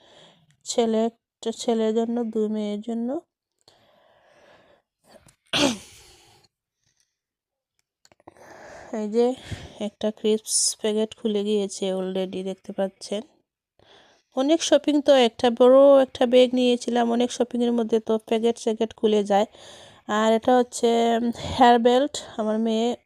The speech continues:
ওর ওগুলা ও-, এই ধরনের বেল্ট অনেক পছন্দ করে। এটা হচ্ছে বেবি অয়েল, আমরা দেই,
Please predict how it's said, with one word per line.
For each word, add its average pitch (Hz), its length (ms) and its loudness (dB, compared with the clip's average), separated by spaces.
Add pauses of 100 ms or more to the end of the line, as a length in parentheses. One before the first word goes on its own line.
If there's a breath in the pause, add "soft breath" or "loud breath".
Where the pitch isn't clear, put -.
(260)
ওর 214 500 -4 (260)
ওগুলা 226 360 0
ও-, 214 160 0 (480 loud breath)
এই 233 120 6
ধরনের 240 400 4
বেল্ট 220 380 0
অনেক 214 200 -4 (120)
পছন্দ 220 440 -2
করে। 233 380 0 (140)
এটা 220 240 -2
হচ্ছে 214 640 0 (200)
বেবি 226 440 2
অয়েল, 214 380 2
আমরা 220 340 0
দেই, 220 300 0